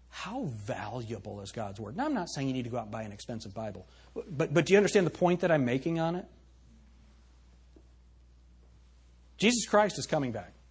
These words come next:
Now, He's gonna take us out. Praise God, we're not gonna go through that wrath. We've been delivered from the wrath to come, the Bible says in First Thessalonians chapter five. Uh, praise God. We're not gonna be in that, but the people around us are.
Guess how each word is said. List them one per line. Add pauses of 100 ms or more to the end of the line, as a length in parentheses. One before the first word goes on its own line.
(960)
Now,
He's
gonna
take
us
out.
Praise
God,
we're
not
gonna
go
through
that
wrath.
We've
been
delivered
from
the
wrath
to
come,
the
Bible
says
in
First
Thessalonians
chapter
five. (640)
Uh,
praise
God. (340)
We're
not
gonna
be
in
that,
but
the
people
around
us
are.